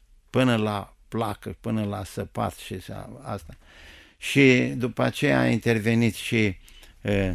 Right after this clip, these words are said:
frații noștri americani care ne-au ajutat și,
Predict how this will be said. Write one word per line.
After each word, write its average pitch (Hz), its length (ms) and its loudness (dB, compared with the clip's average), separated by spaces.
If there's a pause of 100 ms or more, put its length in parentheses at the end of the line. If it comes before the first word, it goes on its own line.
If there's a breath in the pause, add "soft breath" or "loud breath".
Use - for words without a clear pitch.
(100)
frații 113 420 -2
noștri 110 320 0
americani 104 680 2
care 101 280 0
ne-au 95 280 0
ajutat 90 540 0 (580 soft breath)
și, 113 440 4